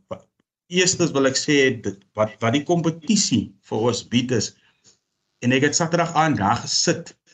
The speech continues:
en die twaalfde Oktober het ek te Krom hier gesit, en ek het gesien wat dit vir die, vir die algemene werker tot op middelbestuursvlak beteken. Die passie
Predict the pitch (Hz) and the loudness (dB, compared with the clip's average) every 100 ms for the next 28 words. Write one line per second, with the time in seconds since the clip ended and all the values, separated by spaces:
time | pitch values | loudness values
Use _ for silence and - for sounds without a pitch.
0 | _ 120 120 120 117 117 147 139 135 131 | _ -2 2 4 2 2 2 2 2 2
1 | 139 131 120 127 - 117 113 151 147 139 | 2 4 0 -4 -10 -10 0 2 4 4
2 | 123 120 110 - 139 - 151 151 147 143 | 2 0 -4 -6 -8 -2 2 4 4 2
3 | 131 123 135 120 127 139 - 165 - 233 | -2 -6 -6 -2 0 0 -2 -6 2 2
4 | 165 143 139 - 160 165 147 - _ _ | 4 2 0 -2 -4 0 0 -2 _ _
5 | _ _ 165 156 - 185 180 190 175 175 | _ _ -2 -2 0 0 0 0 2 2
6 | 127 104 123 - 143 - 147 151 104 104 | 2 2 2 0 -4 -4 -4 -4 -2 0
7 | 123 127 131 139 131 - 127 120 - - | 0 0 -2 -2 -4 -4 -6 -6 -10 -14
8 | - 156 127 - 98 - _ _ - - | -4 -2 -2 -4 -10 -14 _ _ -20 -20
9 | - _ 139 143 - 165 175 - 190 175 | -20 _ -4 -4 -2 0 2 0 2 4
10 | 151 123 | 2 0